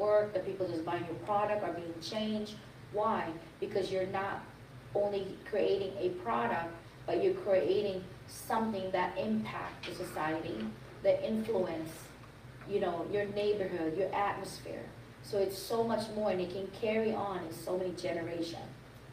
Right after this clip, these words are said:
you know, because that's how God, and it blesses so many people.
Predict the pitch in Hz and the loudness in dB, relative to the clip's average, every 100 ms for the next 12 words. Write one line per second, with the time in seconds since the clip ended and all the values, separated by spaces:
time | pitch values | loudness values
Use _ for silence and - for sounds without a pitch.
0 | - - 185 185 180 190 185 196 - 185 | -16 -2 0 0 0 0 2 0 0 0
1 | - 170 170 165 175 - 180 - 180 190 | 0 0 -2 -2 -4 -4 -4 -4 0 2
2 | 214 214 214 - - - 160 160 156 156 | 4 4 2 0 -6 -6 -4 -4 -4 -4
3 | 151 - | -4 -8